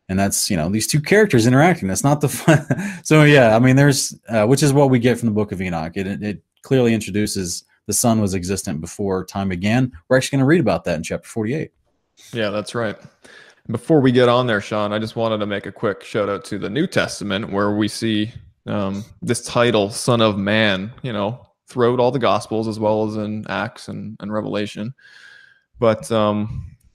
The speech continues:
Speaker 2: you know, verses like Matthew sixteen thirteen, where it says, "Now when Jesus came into the district of Caesarea Philippi,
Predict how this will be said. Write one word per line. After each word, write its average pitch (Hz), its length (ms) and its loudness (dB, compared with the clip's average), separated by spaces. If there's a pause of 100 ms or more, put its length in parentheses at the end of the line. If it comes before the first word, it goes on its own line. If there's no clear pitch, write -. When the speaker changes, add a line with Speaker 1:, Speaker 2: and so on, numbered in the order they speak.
(220)
Speaker 2:
you 170 80 -8
know, 110 80 0
verses 131 460 0
like 113 340 0 (360)
Matthew 117 320 -2
sixteen 113 440 -8
thirteen, 117 360 -2
where 95 140 -4
it 98 100 -8
says, 98 220 -6
"Now 110 180 0
when 107 160 -2
Jesus 117 340 -4
came 117 180 -4
into 113 140 -4
the 104 100 -4
district - 400 -8
of - 100 -12
Caesarea 107 540 -2
Philippi, 107 540 -4